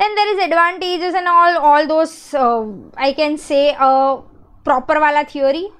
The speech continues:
जो हम अभी नहीं कर रहे हैं, otherwise you will get bored and I don't want to do that, right? यहाँ पे कुछ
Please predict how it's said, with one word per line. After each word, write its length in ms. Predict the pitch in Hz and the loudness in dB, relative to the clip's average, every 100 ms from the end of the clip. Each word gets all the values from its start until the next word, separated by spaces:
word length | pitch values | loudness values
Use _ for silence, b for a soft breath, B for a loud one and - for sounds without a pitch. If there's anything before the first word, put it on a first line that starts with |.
| - | -18
जो 200 | 233 285 | -4 -4
हम 240 | 262 277 269 | -2 -2 -2
अभी 200 | 220 254 | -2 -6
नहीं 200 | 240 247 | -6 -4
कर 180 | 262 | -4
रहे 160 | 240 269 | -2 -4
हैं, 160 | 294 - | -4 -6
otherwise 460 | 247 240 247 247 | -6 -4 -4 -4
you 120 | 240 | -4
will 100 | 240 | -6
get 140 | 233 233 220 | -4 -4 -4
bored 240 | 226 277 | -2 -2
and 120 | 311 | -2
I 140 | 285 240 | -4 -6
don't 160 | 240 233 | -8 -8
want 160 | 233 | -6
to 80 | 240 | -4
do 100 | 233 | -4
that, 280 | 233 254 277 | -2 -2 -2
right? 280 | 262 254 330 - b b b b b b b _ _ _ 415 | -2 -4 -6 -18 b b b b b b b _ _ _ -2
यहाँ 140 | 466 | -2
पे 120 | 539 | -2
कुछ 240 | 539 587 | -4 -4